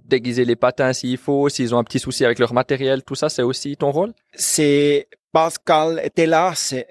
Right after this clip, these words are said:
Speaker 2: c'est le job de lui, comme ça j'ai été. Et puis c'est Pascal, une fois n'est pas là, t'es malade ou comme ça, c'est, comme ça c'est moi qui fais ça.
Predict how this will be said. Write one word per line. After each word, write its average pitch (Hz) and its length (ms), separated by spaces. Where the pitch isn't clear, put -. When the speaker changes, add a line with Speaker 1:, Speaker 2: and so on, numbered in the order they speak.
Speaker 2:
c'est 127 580
le 131 160
job 139 220
de 131 100
lui, 147 420
comme 135 160
ça 131 220
j'ai 143 260
été. 196 380
Et 131 80
puis 127 320
c'est 123 300
Pascal, 131 680
une 131 200
fois 123 560
n'est 123 120
pas 135 240
là, 156 360
t'es 120 200
malade 139 460
ou 135 60
comme 135 240
ça, 139 300
c'est, - 840
comme 120 180
ça 127 180
c'est 113 440
moi 123 260
qui 127 200
fais 123 280
ça. 98 300